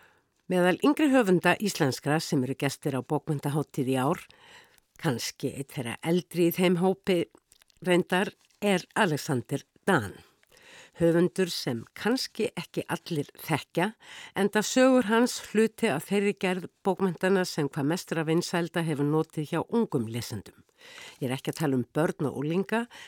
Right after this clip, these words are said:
heldur um furðusögur sem íslenskir útgefendur hafa ekki sýnt sérlega mikinn áhuga,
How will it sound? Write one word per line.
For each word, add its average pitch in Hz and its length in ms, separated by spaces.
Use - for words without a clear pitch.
heldur 202 420
um 196 160
furðusögur 165 880
sem - 340
íslenskir 160 640
útgefendur 202 640
hafa 196 260
ekki - 280
sýnt 202 260
sérlega 156 380
mikinn 156 480
áhuga, 160 480